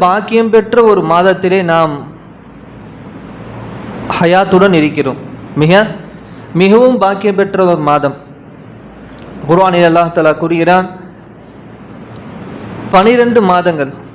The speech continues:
அல்லாஹ்வுடைய கணக்கிலே மாதங்கள் பனிரெண்டு, அதில் நான்கு மாதங்கள் கண்ணியமிக்க மாதம் என்பதாக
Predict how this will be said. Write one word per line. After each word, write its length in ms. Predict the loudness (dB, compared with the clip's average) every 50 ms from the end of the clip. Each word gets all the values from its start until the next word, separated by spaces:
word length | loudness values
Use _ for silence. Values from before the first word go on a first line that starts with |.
| -20 -20 -20 -20 -20 -16 -6 -2 0
அல்லாஹ்வுடைய 500 | 4 4 4 2 2 0 0 0 0 2 2 0 0 -2 -6 -12 -10 -4 -2
கணக்கிலே 440 | 0 0 -2 -2 -2 0 0 0 -2 -4 -10 -18 -20 -20 -20 -20 -20 -12 -6 -2 0
மாதங்கள் 420 | 0 2 2 0 0 0 -2 -2 -2 -2
பனிரெண்டு, 440 | -2 0 2 2 2 2 2 4 4 4 2 0 -8 -16 -20 -20 -12 -4 0 2
அதில் 260 | 4 4 4 4 4 2 0 -6 -14 -18 -20 -20 -20 -20 -20 -20 -20 -20 -20 -20 -20 -20 -20 -20 -20 -20 -20 -20 -20 -20 -18 -18 -18 -18 -14 -6 -2 0 2
நான்கு 360 | 2 2 0 0 2 2 2 4 4
மாதங்கள் 480 | 4 2 2 2 0 2 2 2 2 2 0 -2 -8 -16 -20 -20 -14 -6 0 0
கண்ணியமிக்க 640 | 2 2 2 2 2 2 0 -2 -2 0 0 2 2 2
மாதம் 280 | 2 2 2 2 0 -2
என்பதாக 400 | -4 -2 -2 2 2 2 2 2